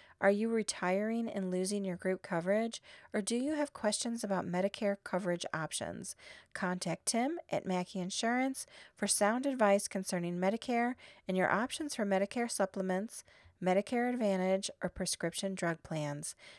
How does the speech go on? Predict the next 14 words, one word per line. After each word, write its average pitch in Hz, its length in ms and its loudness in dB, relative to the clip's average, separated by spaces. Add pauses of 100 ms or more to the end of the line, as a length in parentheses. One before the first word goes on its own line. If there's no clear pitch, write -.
(140)
Tim 277 260 0
will 302 160 2
assist - 420 -2
you 233 120 2
in 196 140 2
maneuvering 214 580 0
through 190 160 -2
the 180 80 -4
Medicare 180 500 -2
maze. 160 480 -4 (380)
Tim 226 240 0
can 247 160 0
be 226 120 2
contacted 196 840 -2